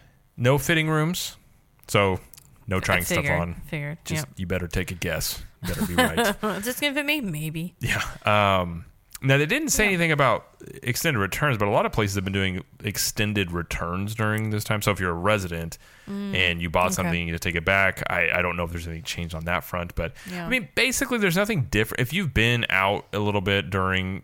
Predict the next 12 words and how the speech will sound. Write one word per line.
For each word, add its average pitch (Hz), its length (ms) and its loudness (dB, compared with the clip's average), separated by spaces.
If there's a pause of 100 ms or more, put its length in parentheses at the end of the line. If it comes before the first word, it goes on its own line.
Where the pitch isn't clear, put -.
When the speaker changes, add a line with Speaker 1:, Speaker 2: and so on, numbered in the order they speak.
Speaker 1:
this 95 360 -2
recently, 92 520 0 (180)
there's 101 200 0
probably 110 240 2
nothing 90 320 0
here 90 160 -2
that, 85 300 -6 (160)
you 95 100 -8
know, 85 200 -8 (500)
much 101 320 0
different. - 400 -2 (560)
Um, 90 300 -2